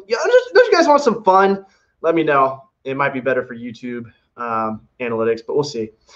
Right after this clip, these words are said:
Um, by the way, I have a course that's coming out. I'm about to get to the technique in a second.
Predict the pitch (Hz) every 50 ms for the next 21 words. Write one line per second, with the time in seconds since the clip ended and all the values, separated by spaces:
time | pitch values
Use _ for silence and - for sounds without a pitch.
0 | - - _ _ _ - 143 143 147 147 143 135 131 - - - - 220 220 214
1 | 202 202 190 190 196 202 196 - 147 165 170 165 160 156 - - - 185 185 185
2 | 180 - - - - - 160 151 139 139 139 135 135 135 143 151 160 160 160 147
3 | - 147 143 135 - - - - 147 143 139 131 127 127 127 127 123 120 120 -
4 | 143 127 - 131 127 120 127 117 113 110 - 131 127 113 - 117 117 110